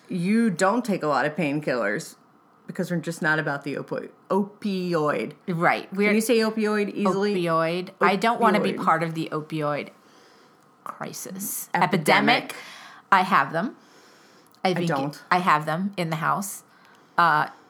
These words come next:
Speaker 2: uh, to get me through if I need it. Um, and mostly because I had the surgeries recently.
Speaker 1: Oh, yeah.
Speaker 2: Um, and sometimes <laughs> it gets really uncomfortable when people ask me for them.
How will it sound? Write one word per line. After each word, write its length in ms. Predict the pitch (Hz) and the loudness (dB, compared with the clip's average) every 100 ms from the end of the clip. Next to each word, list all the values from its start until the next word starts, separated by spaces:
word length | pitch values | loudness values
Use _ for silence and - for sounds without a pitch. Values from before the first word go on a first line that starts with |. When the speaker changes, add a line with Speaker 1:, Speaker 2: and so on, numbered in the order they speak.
| - | -6
Speaker 2:
uh, 120 | 160 | -4
to 180 | 151 175 | -4 -4
get 200 | 160 151 | -2 -2
me 120 | 165 | -4
through 320 | 160 165 151 | -4 -2 -2
if 80 | 151 | 0
I 100 | 151 | 0
need 280 | 147 135 139 | -2 -6 -4
it. 220 | 196 - - _ _ _ | -4 -6 -18 _ _ _
Um, 360 | 170 143 147 151 _ _ _ _ _ _ _ _ _ _ | -2 -2 -4 -12 _ _ _ _ _ _ _ _ _ _
and 200 | 165 151 - | -4 -4 -2
mostly 440 | 170 160 156 156 | 0 0 -2 -4
because 260 | 147 151 165 | -6 -6 -4
I 60 | |
had 240 | 147 147 135 | -2 -2 0
the 320 | 139 117 - _ - | 0 -2 -6 _ -16
surgeries 760 | 196 214 208 120 120 202 - - _ - | -6 -4 -2 -4 -6 -8 -12 -20 _ -8
recently. 500 | 170 156 160 170 240 - | -6 -6 -6 -6 -4 0
Speaker 1:
Oh, 80 | 208 | 2
yeah. 300 | 196 170 170 - - - - | 2 0 -4 -10 -20 -6 2
Speaker 2:
Um, 360 | 190 170 165 165 _ _ _ _ _ _ - | 4 4 0 -8 _ _ _ _ _ _ 0
and 1120 | 180 175 170 165 165 165 165 165 165 165 160 | 2 2 2 2 2 0 -2 0 0 -2 -2
sometimes 760 | - 190 208 269 349 294 302 233 | 2 2 4 2 2 2 0 0
<laughs> 100 | 214 | 0
it 60 | |
gets 240 | 220 202 208 | -2 -4 0
really 180 | 175 | 0
uncomfortable 540 | 175 175 185 202 226 233 | 0 0 -2 -2 -2 -2
when 120 | 185 | -4
people 280 | 196 190 175 | -6 -6 -2
ask 280 | - 165 - | -2 -4 -6
me 100 | 240 | -8
for 120 | 254 | -6
them. 120 | 269 | -10